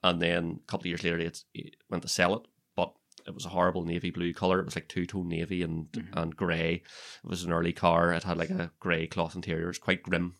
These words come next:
Speaker 1: as far as Skylines were going, I thought, but an ideal base car.
Speaker 2: For what
Speaker 1: And
Speaker 2: you wanted.
Speaker 1: and I thought, "Well, if I sold my Civic and sold my, uh, probably M V six Amiga,"
Speaker 2: Yeah.
Speaker 1: like, I had at the time, I could afford that,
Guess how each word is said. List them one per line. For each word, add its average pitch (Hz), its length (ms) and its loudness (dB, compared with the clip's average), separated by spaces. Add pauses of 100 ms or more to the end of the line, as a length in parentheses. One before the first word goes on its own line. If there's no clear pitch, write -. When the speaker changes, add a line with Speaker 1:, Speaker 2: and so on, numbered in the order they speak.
(140)
Speaker 1:
as - 100 -6
far 87 200 0
as 82 80 -2
Skylines 87 340 0
were 90 60 -8
going, 95 120 -2
I 98 40 -4
thought, 95 200 -4
but 95 120 -4 (180)
an 90 120 0
ideal 95 380 6
base 90 260 0
car. 104 300 6 (280)
Speaker 2:
For 120 100 -6
what 98 80 2
Speaker 1:
And 98 140 6
Speaker 2:
you 101 60 0
wanted. 131 260 0 (720)
Speaker 1:
and 92 80 -2
I 92 80 -2
thought, 92 220 0
"Well, 92 100 -2
if 90 100 -4
I 92 240 2 (300)
sold 104 340 2
my 101 80 0
Civic 92 460 0
and 92 140 -6
sold 95 420 2
my, 85 560 0
uh, 78 240 -2 (200)
probably 90 300 0
M 87 120 0
V 92 120 -4
six - 240 -2
Amiga," 101 380 2 (140)
Speaker 2:
Yeah. 117 200 0
Speaker 1:
like, 92 300 2
I 95 60 -2
had 98 160 2
at 101 60 0
the 107 60 -8
time, 95 320 2 (300)
I 104 60 6
could 87 100 -8
afford 104 300 2
that, 131 200 6